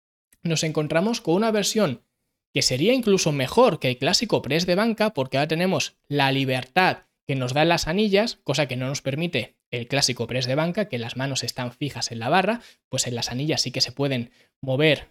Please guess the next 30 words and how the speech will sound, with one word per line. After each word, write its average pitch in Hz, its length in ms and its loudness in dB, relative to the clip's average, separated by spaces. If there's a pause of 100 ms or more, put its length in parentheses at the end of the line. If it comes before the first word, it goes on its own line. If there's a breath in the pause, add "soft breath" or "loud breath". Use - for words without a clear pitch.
(120)
de 123 120 -12
fuera 123 320 -4
hacia 139 180 -2
adentro 220 540 2
y 147 100 0
que 180 100 0
al 165 100 0
mismo 160 260 -4
tiempo 180 260 -4
tiene 165 320 -2
una 165 200 -4
capacidad 156 640 -2 (640)
virtualmente 180 1040 4
infinita 185 440 0
de 170 100 2
progresión, 170 600 0
porque 123 200 -6
tú 135 120 -4
puedes 151 200 2
meter 160 360 2 (120)
la 131 140 -4
cantidad 120 340 -4
de 151 120 -2
carga 160 420 -2
en 127 120 -8
una 131 120 -4
mochila 143 380 -4
que 120 100 -4
tú 123 240 -8
quieras, - 440 -6